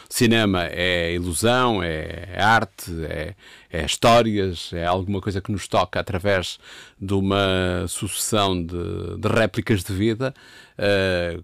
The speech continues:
com muita ficção ou pouca, mas o que é certo é que por trás de, do cinema está sempre uma história. Mas para se contar uma história é preciso tecnologia. E, e, na verdade, o cinema, que curiosamente este ano faz cento e vinte e cinco anos,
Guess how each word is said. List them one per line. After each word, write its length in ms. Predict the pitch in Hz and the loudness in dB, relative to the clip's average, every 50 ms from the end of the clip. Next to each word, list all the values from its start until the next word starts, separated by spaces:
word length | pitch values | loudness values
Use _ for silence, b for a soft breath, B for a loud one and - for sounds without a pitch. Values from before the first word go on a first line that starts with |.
| - | -8
com 100 | - 98 | -4 -2
muita 220 | 95 104 98 - 87 | 0 0 0 0 -2
ficção 380 | - 107 - - - 98 90 | -4 -6 -2 0 0 2 2
ou 120 | 85 82 80 | 2 0 -2
pouca, 440 | - - 107 110 101 - 131 127 | 0 0 0 0 0 -2 -4 -4
mas 260 | 117 101 104 110 101 - | -2 0 0 0 0 -2
o 80 | - | -4
que 100 | - 113 | -2 -2
é 60 | 101 | -2
certo 300 | 95 - 123 113 - - | 0 0 -2 -2 0 -2
é 80 | 117 104 | -6 -6
que 120 | - - - _ | -6 -12 -14 _
por 140 | - 104 | -8 -8
trás 340 | - - 113 117 104 98 95 | -2 2 4 4 4 4 2
de, 240 | 98 98 - 98 92 | -4 -8 -8 -8 -8
do 180 | 92 95 98 92 | -8 -8 -10 -8
cinema 380 | - - 110 107 107 113 113 | -4 -2 -2 0 0 0 -2
está 220 | 110 - 113 101 98 | 0 0 0 0 2
sempre 320 | - 127 120 117 - B B B B B B B B - | 0 0 0 0 -2 B B B B B B B B 0
uma 140 | 110 113 | 0 2
história. 540 | 107 - - 117 95 85 78 78 78 82 92 B B B B B B B | 2 2 2 2 2 2 0 -2 -6 -8 -10 B B B B B B B
Mas 360 | - 113 120 123 120 113 - | 0 2 4 4 4 4 0
para 200 | - _ - 139 | -2 _ 0 0
se 100 | 123 - | 0 2
contar 240 | - 147 143 - 135 | 0 0 2 4 4
uma 120 | 131 135 | 2 2
história 440 | 135 - - 156 147 147 156 151 - - | 0 0 2 2 2 2 0 -2 -4 -4
é 60 | - - | -6 -8
preciso 240 | - - - - | -8 -12 -14 -4
tecnologia. 680 | - 143 135 - 151 139 131 123 113 123 113 101 95 B B B B B B B B - | -4 -4 -2 -2 -4 -4 -4 -4 -4 -4 -2 -2 -2 B B B B B B B B -4
E, 360 | - 110 113 117 113 95 90 | -2 0 2 2 0 0 0
e, 40 | 107 | 0
na 140 | 113 117 117 | 0 0 0
verdade, 440 | 110 110 107 110 113 120 123 - - | 0 0 2 4 4 4 4 2 -4
o 40 | |
cinema, 480 | - - - 117 110 117 110 104 98 92 | -8 -4 0 2 2 4 4 2 2 0
que 160 | - - - - | -2 -6 -10 -8
curiosamente 640 | - 135 143 135 131 120 127 123 117 110 104 - | -2 2 2 4 4 4 2 2 2 0 0 -2
este 180 | 110 - - 113 | -4 -2 -2 -2
ano 140 | 104 101 | -2 -2
faz 480 | 92 - - 104 95 95 95 - - - | -2 -2 0 0 0 0 -2 -4 -8 -12
cento 300 | - - - 131 127 107 | -14 -4 -2 -2 0 0
e 60 | - 104 | -2 -6
vinte 140 | 107 98 | -6 -6
e 20 | - | -4
cinco 260 | - 104 95 - 98 | -6 -6 -4 -2 -2
anos, 340 | 90 90 104 113 107 - | -2 0 -2 -4 -6 -8